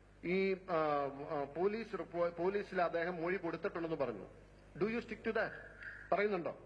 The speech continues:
പോലീസിൽ മൊഴി ഉണ്ടെന്ന് റിപ്പോർട്ടർ ചാനൽ ഉറപ്പിച്ച് പറയോ? "എനിക്കെതിരെ മൊഴി അദ്ദേഹം കൊടുത്തിട്ടുണ്ട്"? സത്യം, ആ, ആ, അവിടെ നിൽക്കട്ടെ. ഇന്നത്തെ ഈ ദിവസം, നാളെ ഇനി കൊടുപ്പിക്കുമോ എനിക്കറിയാൻ പാടില്ല. ഈ സമയത്ത് നിങ്ങൾ റിപ്പോർട്ട് ചെയ്ത വാർത്തയിൽ "എനിക്കെതിരെ അനന്തു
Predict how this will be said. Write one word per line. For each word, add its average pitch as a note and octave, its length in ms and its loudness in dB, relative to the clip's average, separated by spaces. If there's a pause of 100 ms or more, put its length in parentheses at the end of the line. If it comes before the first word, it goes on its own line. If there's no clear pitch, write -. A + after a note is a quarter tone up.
(760)
പോലീസിൽ G3+ 360 4
മൊഴി F#3+ 240 6
ഉണ്ടെന്ന് F3+ 500 2
റിപ്പോർട്ടർ F3 320 -4
ചാനൽ E3+ 220 2
ഉറപ്പിച്ച് E3 280 -2
പറയോ? C3 240 2 (680)
"എനിക്കെതിരെ F3+ 400 4
മൊഴി E3 240 2
അദ്ദേഹം D#3+ 260 4
കൊടുത്തിട്ടുണ്ട്"? C#3+ 500 -2
സത്യം, G3 400 4
ആ, F3+ 140 0 (140)
ആ, F#3 100 0 (100)
അവിടെ G3+ 160 2
നിൽക്കട്ടെ. D#3+ 300 0 (300)
ഇന്നത്തെ G3+ 280 2
ഈ G#3 80 2
ദിവസം, D3 220 -2
നാളെ F3+ 200 4
ഇനി G#3+ 80 4
കൊടുപ്പിക്കുമോ F#3 360 2
എനിക്കറിയാൻ D#3 280 0
പാടില്ല. A2+ 220 -4 (480)
ഈ G#3+ 160 0
സമയത്ത് D#3+ 680 2 (800)
നിങ്ങൾ G#3+ 380 4 (200)
റിപ്പോർട്ട് F3+ 380 -2
ചെയ്ത D#3 120 -2
വാർത്തയിൽ C3+ 760 -2 (300)
"എനിക്കെതിരെ D#3 840 2
അനന്തു D3 600 0